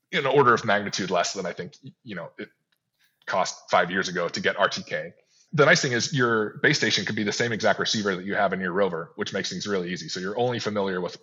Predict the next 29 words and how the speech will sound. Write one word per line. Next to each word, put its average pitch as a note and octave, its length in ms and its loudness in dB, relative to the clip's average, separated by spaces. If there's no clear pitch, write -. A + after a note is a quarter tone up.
you G#2+ 100 -2
know, F2 80 -6
you G#2+ 160 -8
only G#2 140 -4
need G#2 100 -6
to F#2+ 60 -6
be G2 100 -6
familiar F2+ 360 -6
with F2 120 -6
one F2 420 -2
G G2 160 -2
P F2+ 120 -2
S F2 140 -2
receiver. E2 460 -4
Um, F2 480 -2
and F#2 180 0
u-blox A2 640 6
has F#2+ 500 0
software G2 680 0
to, E2+ 260 -2
to - 100 -10
configure B2 340 2
them. A#2 300 -2
Uh, E2 200 -6
again, G2+ 340 2
there, G2+ 240 0
there - 100 -6
many B2 180 2
tutorials, G#2+ 600 0